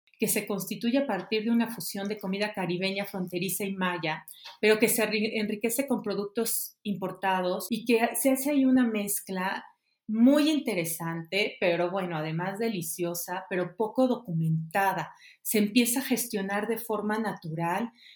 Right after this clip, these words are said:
pero la investigación no se ha dado. Y hoy, con el boom, eh, turístico que enfrenta la zona, pues se corre un gran riesgo de perder. También tenemos estudios de las cocinas económicas.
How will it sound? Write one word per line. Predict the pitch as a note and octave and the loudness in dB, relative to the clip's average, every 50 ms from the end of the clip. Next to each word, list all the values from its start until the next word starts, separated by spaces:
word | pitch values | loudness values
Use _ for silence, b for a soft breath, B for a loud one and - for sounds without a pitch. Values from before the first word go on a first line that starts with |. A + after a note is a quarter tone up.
| B _ | B _
pero | - A3 G#3+ G#3+ | 0 2 4 4
la | G#3+ G#3 G#3 G#3+ G#3 | 4 2 2 2 0
investigación | G#3 G#3+ G#3 G#3 - - - G#3+ G#3+ G#3+ G3+ - - B3+ B3+ B3+ B3+ | 0 0 0 -2 -2 -2 -4 -2 -2 -2 -2 2 4 6 8 8 10
no | B3 B3+ B3+ | 8 8 6
se | B3+ - - A#3+ A3 | 4 2 0 0 0
ha | G3+ G#3 G3+ G3 | 0 -2 -2 -2
dado. | F#3+ G3 G3 G3 F#3 - D3+ - _ _ _ _ b b b b b b | -2 -2 -2 -2 -2 -4 -10 -16 _ _ _ _ b b b b b b
Y | - G#3 G#3 A#3 | -2 2 4 4
hoy, | A3+ A3+ A#3 A#3 B3 C#4 C4+ - | 6 6 6 6 6 4 4 2
con | - G#3 G3 F#3+ | 0 0 0 0
el | F#3+ F#3+ F3+ | 0 0 -2
boom, | E3 G#3+ A#3 A#3+ B3 B3+ C4 C4+ C4 C4+ - | 0 4 6 8 10 10 8 8 6 2 -2
eh, | G#3 G3+ G3+ G3 F#3 F#3 | -6 -6 -6 -6 -6 -8
turístico | - G3+ G3 G3 G#3+ A3+ A3+ - - - G#3 G3 - F#3+ F3+ - | -6 -4 -2 0 0 2 0 0 -2 -2 -6 -6 -4 -6 -4 -4
que | F#3 | -4
enfrenta | F3 E3+ - G3+ F#3+ F#3+ F#3+ G#3 G#3 | -4 -4 -4 -6 -6 -6 -4 -4 -4
la | G3+ G3+ F#3+ | -4 -2 -2
zona, | - - - G#3 G3+ G3 F#3 F3 F3 F#3 F#3 B B B B _ | -2 -2 -2 -2 -4 -4 -4 -4 -4 -4 -6 B B B B _
pues | - B3 B3 | -2 0 0
se | - B3+ B3+ C4 | 2 0 0 2
corre | - C#4 C4+ B3+ C4 A#3+ A3 | 4 4 4 4 4 2 2
un | G#3+ G#3+ G#3 G#3 G#3 G#3+ G#3 - | 2 0 0 -2 -2 -4 -6 -6
gran | G3 F#3+ G3 G3 F#3+ F#3 F#3 | -6 -4 -2 -2 -2 -2 -2
riesgo | F#3 F3 F3 F3 E3 E3+ F3 F3 | -2 0 0 0 0 -2 -2 -2
de | E3 D3 | -2 -4
perder. | - - C3+ C3+ - _ _ _ - - - _ _ _ _ _ _ _ _ _ _ _ _ _ B B B B - | -6 -8 -12 -16 -16 _ _ _ -20 -20 -20 _ _ _ _ _ _ _ _ _ _ _ _ _ B B B B -2
También | A#3+ A#3 A#3+ C4 C#4 C4+ | 2 4 4 4 4 4
tenemos | - D#4+ D4+ C#4+ C4+ C#4 C#4+ - | 2 2 4 4 4 2 0 0
estudios | B3 A3+ - - - A3 A3 G3 G#3 G#3 G#3 G#3 A3 A3+ - - - - | -4 -4 -4 -6 -6 -6 -4 -2 -2 -2 0 0 -2 -2 -4 -8 -10 -2
de | A#3+ G#3+ A#3+ | 4 4 6
las | A#3 A#3+ A3+ - | 6 4 2 0
cocinas | - B3 A3+ - C4 B3+ B3 B3 A#3+ | 0 0 0 0 0 0 0 -2 -4
económicas. | - F#3+ F#3 F#3 F3+ E3+ D#3+ - - - - - - | -4 -6 -6 -6 -6 -8 -10 -12 -16 -18 -18 -18 -20